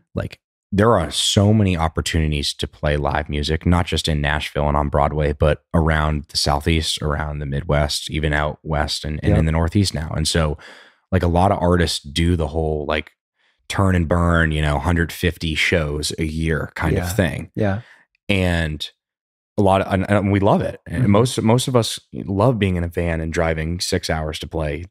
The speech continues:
Speaker 1: you know, some
Speaker 2: Mm-hmm.
Speaker 1: honky tonk club. So I think that's kind of been the beautiful balance is, like, Monday through Wednesday, we can hang out together and, like, work on our music.
Speaker 2: Cool.
Speaker 1: And then,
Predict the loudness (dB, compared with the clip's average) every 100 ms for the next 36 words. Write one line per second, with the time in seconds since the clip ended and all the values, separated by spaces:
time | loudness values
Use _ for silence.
0 | 0 2 4 4 4 4 2 -2 -6 -6
1 | -6 -6 -6 -2 2 2 0 -8 _ _
2 | _ -2 0 2 2 0 0 0 0 0
3 | 2 2 0 -2 -4 -6 -6 -2 -2 -2
4 | -6 -6 -6 -4 -2 0 0 0 -2 -2
5 | -2 -2 -4 -4 -4 -4 -2 -2 -2 -2
6 | -2 0 0 0 -2 -2 -2 0 -2 0
7 | 2 4 4 4 2 2 0 -2 -2 -2
8 | -2 -4